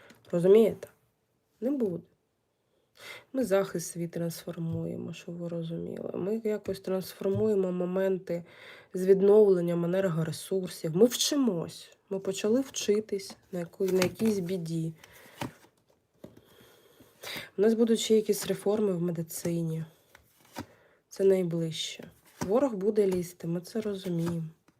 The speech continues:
Сам за себе. Свій за свого, але виходить, що сам за себе.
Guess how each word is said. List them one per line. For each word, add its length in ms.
Сам 340
за 120
себе. 460
Свій 320
за 120
свого, 480
але 260
виходить, 560
що 140
сам 280
за 120
себе. 400